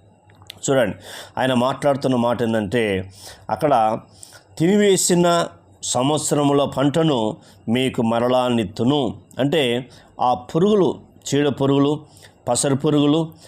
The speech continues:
తినివేసిన పంట దేవుడు ఏం చేస్తుండంటే, సంవత్సరాలు సంవత్సరాలు పంట తినేసినాయి, ఆ పురుగులు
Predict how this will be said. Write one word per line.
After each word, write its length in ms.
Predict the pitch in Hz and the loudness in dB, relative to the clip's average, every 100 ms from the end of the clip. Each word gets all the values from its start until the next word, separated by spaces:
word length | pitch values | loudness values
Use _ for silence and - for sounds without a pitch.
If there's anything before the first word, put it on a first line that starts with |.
| - - - | -20 -10 -2
తినివేసిన 560 | 180 208 196 - 156 | 2 4 2 2 0
పంట 380 | 101 120 151 170 139 113 101 - - - - - | 0 -2 0 2 2 2 -2 -12 -20 -20 -20 -8
దేవుడు 300 | - 131 135 | -2 2 2
ఏం 160 | 123 127 | 2 2
చేస్తుండంటే, 920 | 127 120 123 110 104 123 113 101 95 - _ | 0 0 -2 -2 -2 0 0 -2 -6 -18 _
సంవత్సరాలు 520 | - 123 143 139 147 131 | -6 -2 -2 0 0 0
సంవత్సరాలు 480 | 131 139 135 139 | 0 -2 0 -2
పంట 260 | 131 120 113 104 | 0 -2 -2 -2
తినేసినాయి, 520 | 117 117 104 98 92 - - - | -2 -2 -2 -6 -8 -12 -18 -12
ఆ 40 | |
పురుగులు 440 | 95 127 135 127 | -6 -2 0 0